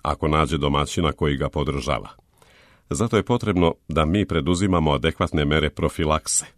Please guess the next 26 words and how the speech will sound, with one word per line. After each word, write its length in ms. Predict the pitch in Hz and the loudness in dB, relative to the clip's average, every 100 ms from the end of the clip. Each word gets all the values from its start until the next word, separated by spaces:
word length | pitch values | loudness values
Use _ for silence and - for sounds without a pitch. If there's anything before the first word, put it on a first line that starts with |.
| - | -8
u 100 | 76 | -4
našoj 360 | 69 67 - 69 | -2 -2 0 0
zemlji 340 | 82 82 98 - | 0 0 0 0
i 140 | 104 | 0
u 80 | 95 | 2
inostranstvu, 720 | 85 80 - 71 62 - - - - - - - | 0 -2 -2 -2 -2 -6 -8 -16 -20 -20 -18 -10
da 380 | 69 73 67 | -2 0 0
terorizmu 640 | - 78 71 80 80 90 - | 0 -2 0 2 2 0 0
ne 180 | 78 73 | -2 0
dozvolimo 580 | 82 78 90 87 76 65 | 0 0 0 2 0 0
da 140 | 64 | 2
se 160 | - - | 2 2
razmnožava 720 | 67 58 80 78 92 87 80 _ | -2 0 -2 0 0 0 -2 _
pa 140 | - 135 | -6 -4
da 100 | 101 | 0
inficira 600 | 80 90 101 - 82 67 | -2 0 -2 0 0 2
naša 320 | 76 82 71 | 0 0 -2
društva 520 | 64 76 80 - 82 | -2 -2 -2 0 0
i 80 | 71 | 2
nanosi 520 | 69 71 69 - 73 - | 0 0 -2 -2 -4 -6
štetu 380 | - 76 - | -4 -2 -2
našem 340 | 67 65 82 69 | -4 -2 -2 -2
životu. 440 | 76 67 65 - - _ _ _ _ _ - - - - - | -2 -6 -8 -14 -20 _ _ _ _ _ -20 -20 -20 -20 -10
Nama 240 | - 71 73 | -2 0 0
su 160 | - | 0
potrebne, 480 | 76 87 90 80 80 | 0 0 2 2 2